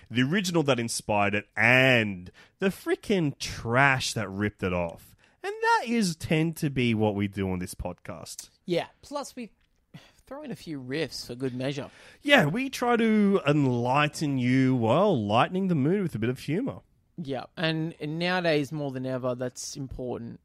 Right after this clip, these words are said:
Speaker 1: Mm. We need a good chuckle.
Speaker 2: I don't wanna say what's going on out there in the world 'cause I don't wanna, like,
Speaker 1: Freak you
Speaker 2: I don't
Speaker 1: out.
Speaker 2: wanna freak you guys out, but right now, more than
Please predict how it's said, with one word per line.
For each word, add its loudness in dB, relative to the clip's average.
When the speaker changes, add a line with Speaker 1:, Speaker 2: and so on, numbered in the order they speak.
Speaker 1:
Mm. 0
We 0
need 2
a 2
good -8
chuckle. -12
Speaker 2:
I 0
don't 2
wanna -2
say 0
what's -2
going -2
on -4
out -4
there -4
in -6
the -6
world -4
'cause -18
I -6
don't -8
wanna, -10
like, -12
Speaker 1:
Freak -6
you -2
Speaker 2:
I 2
don't 2
Speaker 1:
out. -2
Speaker 2:
wanna -2
freak -6
you -10
guys -4
out, -2
but 2
right 4
now, 0
more -2
than -6